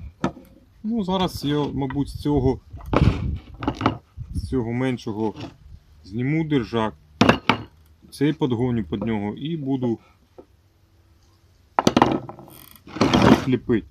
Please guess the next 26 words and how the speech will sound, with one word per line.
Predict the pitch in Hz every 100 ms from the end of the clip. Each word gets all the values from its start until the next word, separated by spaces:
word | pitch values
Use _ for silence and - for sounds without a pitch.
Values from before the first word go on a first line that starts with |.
| - - _ - -
Є | 127
в | 160
мене | 165 160
ще, | - 165 151
якби, | 151 131 131
держак | 120 135 151 131
з | 110
граблей, | 110 135 127 147 147 139 - - - - - - - -
кусочок. | - - 113 - 95 _ _ _
Я | 104 101
з |
нього | 110 110 104
робив | 101 107 98
там | 101
всякі | 87 110 -
речі. | 120 156 - 123 - - - - - - _
Ну, | 165
але | 160 160
він | 160
хай | 147 151
буде, | 147 156 127
його | 120 120
б | 143
можна | 135 123 110
було | 110
б. | 107